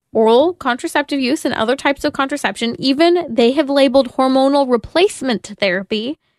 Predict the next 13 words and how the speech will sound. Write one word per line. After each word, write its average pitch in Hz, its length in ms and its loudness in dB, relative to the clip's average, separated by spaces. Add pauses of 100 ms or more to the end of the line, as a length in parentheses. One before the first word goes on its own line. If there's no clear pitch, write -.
(280)
as 226 480 -2 (260)
part 247 320 0
of 269 200 -2
the 302 140 0
increase 220 520 -4
in 202 260 -2
breast 285 300 0
cancer. 220 340 -2
Why 240 240 0
is 339 120 0
that - 180 -2
significant? 240 560 -4 (300)
Because 277 400 2